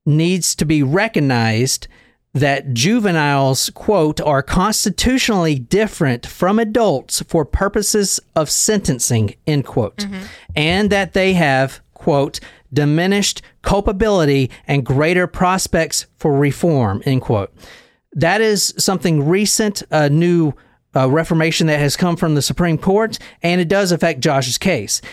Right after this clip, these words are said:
Speaker 1: However,
Speaker 2: Hmm.
Speaker 1: with him, he was sentenced to life in prison without parole.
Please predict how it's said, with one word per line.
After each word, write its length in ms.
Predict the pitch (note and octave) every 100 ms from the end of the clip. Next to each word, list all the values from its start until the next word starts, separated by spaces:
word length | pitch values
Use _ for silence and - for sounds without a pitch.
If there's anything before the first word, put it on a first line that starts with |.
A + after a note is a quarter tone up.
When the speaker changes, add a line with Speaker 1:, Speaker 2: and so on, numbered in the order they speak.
| -
Speaker 1:
However, 560 | - F#3 B3+ F3+ D#3 D3
Speaker 2:
Hmm. 160 | A3+ F3 - _
Speaker 1:
with 240 | D3+ E3+ -
him, 480 | C4+ D4 G3+ F#3 D#3+ _ _
he 180 | D3 F#3
was 260 | F3 D#3+ -
sentenced 440 | G3+ F#3 E3+ -
to 180 | - C#3+
life 420 | C3 C3+ F3 F3+
in 120 | F3+ D#3
prison 360 | F3 D3+ C#3+
without 580 | C#3 C#3 - F#3 A#3+ A#3
parole. 520 | - C3 A#2 G2 G2